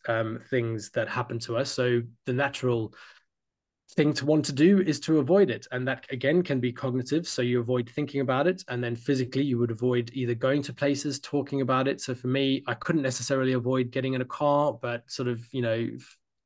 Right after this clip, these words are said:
if I could, I would potentially drive. Like, so if we had to go somewhere, I would say, "Yeah, I'll drive,"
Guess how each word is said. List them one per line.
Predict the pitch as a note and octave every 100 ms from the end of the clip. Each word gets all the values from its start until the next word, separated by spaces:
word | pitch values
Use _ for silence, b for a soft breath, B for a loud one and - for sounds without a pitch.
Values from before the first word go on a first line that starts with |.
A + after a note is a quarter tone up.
| _ -
if | D3+ -
I | C3
could, | B2+ D#3 F3 F3+ -
I | C3
would | B2+ B2+
potentially | - B2+ C#3 C3+ C#3+
drive. | C3 C3 C3+ D#3+ F3+ -
Like, | A#2+ A#2
so | -
if | B2+ B2+
we | C3
had | B2 B2+
to | B2
go | A#2+ B2 D3+ F3 B B B
somewhere, | - C#3 C3 C#3+ D#3
I | C3
would | C3+ B2+
say, | D3 D#3
"Yeah, | A#3 D4+ D4 - _
I'll | A#3+
drive," | G#3 F3 E3